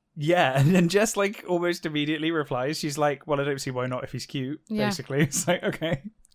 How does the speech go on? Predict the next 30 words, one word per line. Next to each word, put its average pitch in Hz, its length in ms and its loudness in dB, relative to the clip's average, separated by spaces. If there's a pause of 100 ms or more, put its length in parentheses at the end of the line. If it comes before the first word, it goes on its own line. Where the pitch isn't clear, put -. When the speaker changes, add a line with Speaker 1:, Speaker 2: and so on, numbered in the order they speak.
Speaker 2:
It's - 100 -16
like, 147 200 -8
because - 260 -12
he's 151 300 -12 (120)
your 156 120 -12
best 151 220 -8
friend's 151 280 -8
date. 165 360 -6
Speaker 1:
Yeah, 196 360 0 (100)
yeah. 165 320 -2 (840)
Um, 143 380 -4
Liz 233 340 0
is 185 220 -6
shocked - 380 -4
by 123 140 -4
this, 113 220 -6
and 120 100 -6
I 120 60 -4
don't 151 160 -2
really 151 200 -4
know 143 100 0
why 131 240 0
she's 135 200 -8
shocked - 460 -4 (220)
by 123 140 -2
her 123 120 -6
sister's 131 480 -8 (760)
bitchiness. 139 480 -8 (400)
Speaker 2:
Mm. 190 260 0
And 175 60 -8